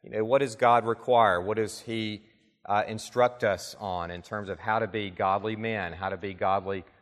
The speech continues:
women in the home? And so today and then in two weeks when we come back together, we're gonna look at, again, applying what we've learned about biblical manhood and womanhood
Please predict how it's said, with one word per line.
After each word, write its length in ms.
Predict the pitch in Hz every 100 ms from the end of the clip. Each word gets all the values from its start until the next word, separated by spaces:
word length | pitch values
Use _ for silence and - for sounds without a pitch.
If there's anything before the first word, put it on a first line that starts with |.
| _ -
women 460 | 92 110 107 101
in 140 | 92 98
the 100 | 87
home? 500 | 110 107 87 76 71 _ _ _ _
And 100 | -
so 220 | - 123 110
today 640 | - 110 117 123 135 131
and 120 | 107
then 120 | 113
in 140 | 113 101
two 220 | - 117
weeks 220 | 117 -
when 80 | 113
we 80 | 107
come 180 | 120
back 220 | 110 110 -
together, 400 | 104 127 117 95
we're 140 | 101
gonna 160 | 98 98
look 200 | 113 117
at, 300 | 101 - - _ _ -
again, 360 | 104 123 107
applying 840 | 92 - - 120 127 113 98 101 117 - -
what 140 | 110
we've 160 | 101 123
learned 200 | 113 113
about 300 | 104 107 92
biblical 320 | 110 120 127
manhood 400 | 113 113 110 117
and 180 | 110 113
womanhood 720 | 120 131 92 87 82 80 -